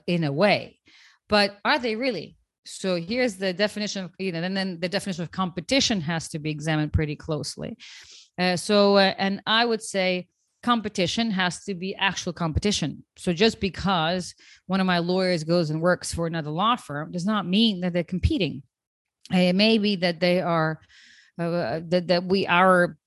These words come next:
two practice areas never, uh, never intersect, and we don't really have <laughs> common, common clients, common, um, common work. So, you know, yes, we're both in the same space, but, uh, we're not really competing.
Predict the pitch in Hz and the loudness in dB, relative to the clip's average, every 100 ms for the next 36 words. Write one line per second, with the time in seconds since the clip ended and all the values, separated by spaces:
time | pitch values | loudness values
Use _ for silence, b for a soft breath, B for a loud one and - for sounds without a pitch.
0 | - 220 208 202 196 208 - 170 175 160 | -6 -4 0 0 0 -2 -4 -2 -2 -4
1 | 175 170 165 170 160 160 139 107 143 165 | -2 -2 0 0 0 -2 -4 -6 -8 -6
2 | 165 175 165 175 160 170 226 208 - - | -2 -2 0 0 -2 -2 0 0 -2 -20
3 | _ b b b - 170 165 165 156 - | _ b b b -2 2 2 2 -2 -8
4 | - 170 180 160 175 165 170 185 160 - | -4 0 0 0 0 0 2 4 2 0
5 | - 196 185 196 147 - - - 185 165 | 0 6 8 6 2 -6 -18 -8 -6 -6
6 | 156 - 180 175 185 - - 165 160 127 | -8 -6 -2 0 -2 -6 -8 -6 -8 -12
7 | - 160 156 147 175 165 156 143 B B | -6 -4 -4 -6 -6 -4 -4 -8 B B
8 | _ 170 185 196 196 - b b b - | _ 2 4 4 2 -10 b b b -2
9 | 202 190 180 160 - - 170 160 180 185 | 4 6 6 0 -6 -10 -4 0 2 0
10 | - 165 160 160 180 165 156 170 151 - | 0 -2 0 2 2 0 -4 -4 -2 2
11 | 214 180 214 - - 170 165 156 175 156 | 4 4 2 -4 -2 0 0 -2 -2 -2
12 | 156 165 185 180 165 170 156 - 156 139 | 0 -2 -2 -2 -4 -4 -6 -2 -2 -2